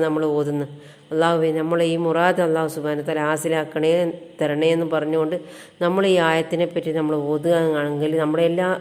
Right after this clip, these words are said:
ഇടങ്ങേറും മുസീബത്തും എല്ലാ കാര്യങ്ങളും, അത് കാരണം നമ്മൾ എന്തെങ്കിലും കാര്യങ്ങൾ ചെയ്യുമ്പോൾ തടസ്സങ്ങളുണ്ടാവും, ചിലപ്പോൾ എന്തെങ്കിലും ഒരു വിഷമങ്ങളുണ്ടാവും, ഒന്നും ചിലപ്പോൾ ശരിയാവുന്നില്ല. ഏ, ചുരുക്കി പറഞ്ഞാൽ നമ്മുടെ വീട്ടിൽ പോലും ഭക്ഷണം വിശാലതയില്ലെങ്കിൽ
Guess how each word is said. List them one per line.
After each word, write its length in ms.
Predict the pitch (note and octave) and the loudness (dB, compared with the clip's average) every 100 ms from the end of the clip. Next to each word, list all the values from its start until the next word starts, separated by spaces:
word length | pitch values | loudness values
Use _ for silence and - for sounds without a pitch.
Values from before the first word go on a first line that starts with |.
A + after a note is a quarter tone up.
| E3+ | -2
ഇടങ്ങേറും 500 | D#3 D#3+ F3 F3 E3 | -2 2 2 2 0
മുസീബത്തും 520 | D#3 D#3 E3+ F3 E3+ - - - - - - | -4 -4 -4 -4 -8 -14 -20 -20 -20 -18 -6
എല്ലാ 180 | F3 G3 A3+ A3 | 0 2 2 2
കാര്യങ്ങളും, 500 | F#3+ D#3 D3 D3 C#3 D3 | 2 2 2 0 -2 -6
അത് 100 | D#3+ E3 | -6 -2
കാരണം 180 | E3+ F3 | -2 0
നമ്മൾ 160 | F3 F3 F3+ | 0 0 0
എന്തെങ്കിലും 320 | F3 F3+ F#3 | 0 0 0
കാര്യങ്ങൾ 300 | F3 E3+ E3+ F3 F3 | 2 2 2 0 0
ചെയ്യുമ്പോൾ 380 | E3 D#3+ E3 E3 F3 | 0 0 0 -2 -2
തടസ്സങ്ങളുണ്ടാവും, 880 | D#3 D#3 E3 E3 E3+ D3 D3+ D3+ D#3+ - - - - | -2 -2 -2 0 0 0 0 0 -4 -12 -20 -20 -4
ചിലപ്പോൾ 300 | E3 E3 E3+ | -2 0 0
എന്തെങ്കിലും 280 | D#3+ E3 E3+ E3 | 2 4 4 4
ഒരു 60 | E3 | 2
വിഷമങ്ങളുണ്ടാവും, 800 | D#3 D#3 E3 E3+ D#3 D3+ D3+ D3+ E3 | 0 0 0 2 0 0 0 -2 -4
ഒന്നും 260 | D#3 D#3+ D#3 | -2 -2 -2
ചിലപ്പോൾ 340 | E3+ D#3+ E3+ E3+ E3 | -2 -2 0 0 0
ശരിയാവുന്നില്ല. 680 | D#3+ D#3 E3+ F3 E3 D3+ D3 D3+ - - - - E3 | -2 2 2 2 2 0 -2 -4 -10 -20 -20 -10 -2
ഏ, 40 | D#3+ D#3+ | -2 -2
ചുരുക്കി 300 | E3 E3 F#3+ F#3+ | -4 -2 -2 0
പറഞ്ഞാൽ 240 | E3+ E3+ E3+ | 2 2 2
നമ്മുടെ 180 | E3+ F3+ E3+ | 2 0 0
വീട്ടിൽ 340 | E3+ F3 G#3+ G#3 F#3 | -2 0 2 2 4
പോലും 260 | F3 F3+ F#3+ E3+ | 4 4 4 0
ഭക്ഷണം 380 | E3+ - F#3 F#3 - - - - - | 0 0 0 0 -6 -18 -20 -18 -8
വിശാലതയില്ലെങ്കിൽ 960 | - F3 F3 F#3 F3 E3 D#3 D#3+ E3+ | 0 4 4 4 2 0 2 0 0